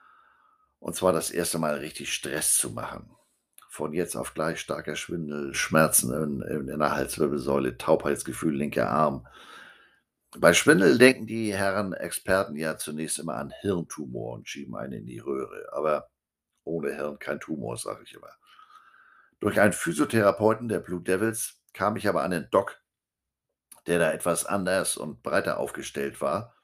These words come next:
ähm, als diese ganzen versammelten Orthopäden. Äh, "Tut dem Knie weh, dann muss das Knie auch kaputt sein." "Mhm. Mach das mal besser nicht beruflich, mein Freund." Der verwies mich an einen,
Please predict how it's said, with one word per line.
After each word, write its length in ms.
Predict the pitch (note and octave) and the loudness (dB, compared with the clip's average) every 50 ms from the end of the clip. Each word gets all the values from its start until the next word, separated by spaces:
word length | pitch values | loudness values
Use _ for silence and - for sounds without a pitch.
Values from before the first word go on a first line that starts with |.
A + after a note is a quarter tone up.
| _ _ _ _ _ _ _ _ _ _ _ _ | _ _ _ _ _ _ _ _ _ _ _ _
ähm, 540 | - G2 F#2+ F2+ F2+ F2+ F2+ F2 E2 E2 F2+ _ _ _ _ _ _ _ _ | -4 0 0 2 2 2 2 0 0 -2 -8 _ _ _ _ _ _ _ _
als 240 | - D2+ E2+ - - | -4 -2 -2 -2 -2
diese 240 | - E2+ D#2+ D#2 D#2+ | -6 -6 -6 -4 -2
ganzen 340 | F2 F2 E2+ - - D2+ D2 | -2 -2 -2 -2 -6 -8 -6
versammelten 520 | - E2+ D2+ - F2+ E2 E2 - - - | -6 -4 -2 0 0 0 -2 -2 -4 -6
Orthopäden. 640 | G1+ C#2+ D2 - - - E2 D#2+ D#2 - G1+ - - - - - | -6 -4 -4 -6 -6 -4 -4 -4 -4 -4 -8 -14 -16 -18 -16 -10
Äh, 340 | - E2 D2+ C#2+ C#2 B1+ - - _ _ _ _ _ _ _ | -8 -6 -6 -6 -6 -8 -12 -16 _ _ _ _ _ _ _
"Tut 200 | - - - - | -10 -10 -6 -4
dem 80 | A#2 G2+ | -4 -6
Knie 340 | - - A2+ A2+ A2 G2 G2 | -4 -2 -2 0 0 2 2
weh, 180 | A#2 C3+ C#3+ | 2 2 2
dann 200 | - A2+ G2 F2+ | 2 0 0 0
muss 140 | F#2+ G#2 - | -2 -4 -2
das 180 | F#2+ F2 - - | -4 -4 -4 -6
Knie 240 | - G2 F#2+ F2 | -8 -6 -4 -2
auch 120 | D2+ D2 - | -2 -4 -4
kaputt 320 | - D#2+ - - E2+ - | -6 -8 -6 -6 -8 -8
sein." 280 | - - B1 G1+ G1+ - _ | -8 -8 -8 -8 -8 -10 _
"Mhm. 760 | - C2+ C#2+ C2+ B1+ B1 A#1 A1+ _ - C#2 C#2 D2 E2 F2+ - - | -16 -12 -12 -12 -12 -12 -14 -18 _ -14 -12 -10 -8 -8 -10 -10 -10
Mach 140 | - - - | -10 -6 -2
das 160 | - D#2+ D#2 | -2 0 4
mal 100 | D#2+ - | 4 4
besser 240 | - D2+ D2 D#2+ D#2 | 4 4 2 4 2
nicht 160 | F2 E2+ - | 2 2 2
beruflich, 420 | - F2 F2 G2 - - - - | 4 2 2 2 0 -4 -8 -4
mein 200 | - G#1+ A1 A1 | -2 -2 -2 -2
Freund." 360 | - - A1 A#1 A#1+ A1+ - _ _ _ _ _ _ - - - - - - - _ _ - - - - | -4 -4 0 0 0 0 -2 _ _ _ _ _ _ -20 -20 -20 -20 -20 -20 -20 _ _ -20 -20 0 8
Der 320 | - A2 A#2 C3 B2+ - - - _ _ | 12 12 12 12 12 8 2 -8 _ _
verwies 480 | - - A2 G#2+ - B2+ B2 A#2 - | -4 0 2 2 2 2 0 -2 -2
mich 300 | A#2+ G#2+ - - - - | -4 -4 -6 -6 -10 -6
an 140 | F2+ F#2 E2+ | -4 -4 -4
einen, 380 | - - F2+ F2 E2 E2+ D#2+ | -2 -2 -2 0 0 -2 -4